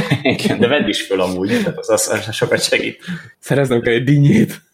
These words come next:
Speaker 1: Igen, tehát ami-, amíg ez itt tart, addig, addig teljesen fölösleges itt bármit erőltetni. Meg hát ez várható
Speaker 2: Igen.
Speaker 1: volt, hogy ez főleg a Twitch mellett, ami meg konkrétan erre épül szinte, tehát ott, ott, ott a tartalmaknak a nagy része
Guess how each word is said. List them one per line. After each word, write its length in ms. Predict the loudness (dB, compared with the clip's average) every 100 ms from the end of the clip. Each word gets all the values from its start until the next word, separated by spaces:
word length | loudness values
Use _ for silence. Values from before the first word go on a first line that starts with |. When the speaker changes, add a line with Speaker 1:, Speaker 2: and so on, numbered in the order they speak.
| _ _
Speaker 1:
Igen, 180 | -4 -4
tehát 160 | -4
ami-, 200 | -2 -2
amíg 260 | 0 0 0
ez 100 | 2
itt 200 | 0 0
tart, 280 | 2 2 2
addig, 360 | 0 0 -2
addig 240 | -2 -4 -2
teljesen 420 | -2 -2 -4 -8
fölösleges 520 | -10 -10 -10 -12 -12
itt 100 | -10
bármit 360 | -8 -10 -12 -14
erőltetni. 560 | -12 -14 -18 -20 -20 -20 _ _ _ _ _ _ _
Meg 120 | -6 -2
hát 120 | -2
ez 80 | 0
várható 380 | -2 -2 -6
Speaker 2:
Igen. 120 | -8 -6
Speaker 1:
volt, 180 | -8
hogy 120 | -6 -6
ez 140 | -2
főleg 240 | 0 0
a 80 | 0
Twitch 340 | -4 -8 -8 -6
mellett, 300 | -4 -4 -4
ami 100 | -8
meg 160 | -10
konkrétan 420 | -10 -10 -8 -4
erre 240 | -2 -2 0
épül 380 | 0 -2 -4 -10
szinte, 320 | -8 -8 -8
tehát 160 | -10
ott, 200 | -10 -18 _
ott, 220 | -20 -20 _
ott 140 | -14 -8
a 180 | -8 -4
tartalmaknak 600 | -4 -2 -6 -6 -10 -10
a 40 |
nagy 160 | -8 -6
része 240 | -6 -6